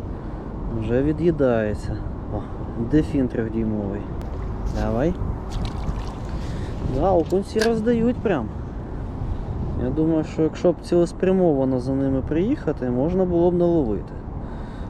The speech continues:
Але ж нас більше риби цікавить. Київська гес дала воду ще сильніше, і наші приманки почали висіти в товщі води. Ми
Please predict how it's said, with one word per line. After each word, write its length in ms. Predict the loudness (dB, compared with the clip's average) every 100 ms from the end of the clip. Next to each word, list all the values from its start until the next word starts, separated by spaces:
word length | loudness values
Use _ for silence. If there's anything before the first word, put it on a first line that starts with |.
| -6 -2
Але 160 | 0 2
ж 100 | 2
нас 320 | 2 0 -4 -6
більше 340 | 2 2 4 4
риби 240 | 4 2
цікавить. 340 | -2 -4 -4 -4 -4 -6 -6 -4
Київська 320 | 0 0 2
гес 220 | 2 2 2
дала 220 | 2 2
воду 240 | 0 0
ще 280 | -2 0 -2
сильніше, 580 | -2 -2 0 0 0 -2 -2 -2
і 240 | 0 2
наші 260 | 0 -2 -4
приманки 460 | 0 2 2 0
почали 420 | -2 0 4 4
висіти 400 | 2 0 -4 -4
в 60 | -4
товщі 340 | -2 -2 -2
води. 260 | -4 -4 -4 -8 -12 -12 -10 -8 -8 -6
Ми 280 | -2 0 0